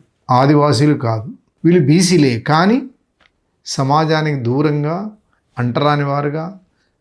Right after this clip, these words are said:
భిక్షాటనే వృత్తిగా ఉన్నటువంటి కులాలు, ఆ కులాల్లో ఏ రకమైన బెనిఫిట్ పొంద-, పొందొచ్చు అనే అంశం మీద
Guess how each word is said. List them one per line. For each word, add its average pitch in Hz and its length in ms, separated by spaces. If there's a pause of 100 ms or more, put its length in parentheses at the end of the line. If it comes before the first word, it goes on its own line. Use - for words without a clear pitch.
భిక్షాటనే 165 600
వృత్తిగా 147 400
ఉన్నటువంటి 131 500
కులాలు, 135 540 (240)
ఆ 131 140
కులాల్లో 170 640 (560)
ఏ 151 240
రకమైన 175 360
బెనిఫిట్ 156 480
పొంద-, 135 320
పొందొచ్చు 135 600
అనే 143 180
అంశం 135 360
మీద 156 200